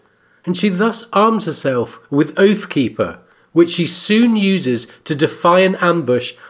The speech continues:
by three bloody mummers. George is weaving myths and plot together fantastically well here, with the seemingly superfluous storytelling with Dick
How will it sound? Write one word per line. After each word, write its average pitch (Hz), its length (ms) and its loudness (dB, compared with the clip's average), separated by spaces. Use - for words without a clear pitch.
by 156 220 4
three 139 440 -2
bloody 120 440 2
mummers. 147 560 0
George 247 380 2
is 170 160 0
weaving 165 640 0
myths 214 400 0
and 180 240 -2
plot 185 360 -2
together 135 480 2
fantastically 185 960 0
well 143 300 4
here, 160 320 -4
with 233 220 0
the 240 100 2
seemingly 185 840 2
superfluous 175 920 0
storytelling 170 840 0
with 156 300 -6
Dick 233 360 -2